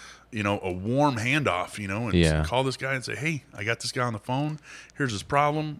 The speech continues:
Speaker 1: and it, it, it makes you feel good
Speaker 2: Yeah.
Speaker 1: that you helped the person that called you, right? You're the
Speaker 2: Right.
Speaker 1: go-to guy. You wanna
Speaker 2: Right.
Speaker 1: be known as the go-to guy.
Speaker 2: Right. <laughs>
Speaker 1: You know, "Don't lose my number, 'cause if you have another question, I got the answer."
Speaker 2: Sure, sure.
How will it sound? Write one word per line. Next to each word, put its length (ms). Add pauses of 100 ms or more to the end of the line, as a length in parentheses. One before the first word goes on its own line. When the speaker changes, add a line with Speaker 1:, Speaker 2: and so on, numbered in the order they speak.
Speaker 1:
and 200 (360)
it, 160
it, 100 (160)
it 160
makes 300
you 160
feel 240
good 320 (160)
Speaker 2:
Yeah. 300
Speaker 1:
that 300 (340)
you 160
helped 480 (220)
the 60
person 380
that 100
called 340
you, 220
right? 320
You're 140
the 100
Speaker 2:
Right. 240
Speaker 1:
go-to 380
guy. 300
You 180
wanna 160
Speaker 2:
Right. 200
Speaker 1:
be 60
known 140
as 100
the 120
go-to 360
guy. 220
Speaker 2:
Right. 260
<laughs> 400
Speaker 1:
You 80
know, 180 (180)
"Don't 200
lose 180
my 120
number, 340
'cause 240
if 140
you 60
have 120
another 240
question, 500
I 100
got 180
the 120
answer." 220
Speaker 2:
Sure, 320
sure. 400